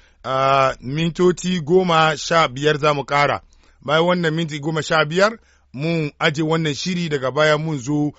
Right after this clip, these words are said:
mu bude wannan tattaunawan ga mu shiga cikin da kyau. Amma wai babu aya, babu basis, wai wannan wakan da aka ji na tarihin, wai ba gaskiya ba ne.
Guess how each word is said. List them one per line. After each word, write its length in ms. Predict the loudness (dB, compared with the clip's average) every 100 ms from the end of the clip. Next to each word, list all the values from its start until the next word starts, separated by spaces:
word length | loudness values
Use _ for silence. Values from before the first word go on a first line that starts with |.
| _ -14
mu 160 | -10 -6
bude 360 | 4 6 8
wannan 460 | 6 4 0 -2 -2
tattaunawan 580 | -6 -4 -2 0 -2 -4
ga 100 | -6
mu 100 | -8
shiga 280 | -6 -6
cikin 240 | -4 -4 -6
da 80 | -6
kyau. 240 | -8 -10 _ _ _ _ _ -6
Amma 480 | -2 2 4 4 2
wai 400 | 0 2 2 0
babu 640 | 0 4 4 4 0 -8 0
aya, 680 | 2 4 4 2 0 -2 -6 _ _ _
babu 540 | -8 0 2 2 0 -6
basis, 680 | -2 0 0 0 -4 -6 -16 _ _ -6
wai 140 | -2
wannan 600 | 0 0 -2 -4 -4 0
wakan 640 | 4 4 4 2 0 0
da 140 | -2 -2
aka 180 | -2 -4
ji 180 | -6 -6
na 120 | -4
tarihin, 640 | 0 2 2 -2 -4 -6 _ _ _ _ _
wai 180 | -2 0
ba 180 | 4 2
gaskiya 440 | 2 -2 2 2 4
ba 140 | 0
ne. 200 | -2 -6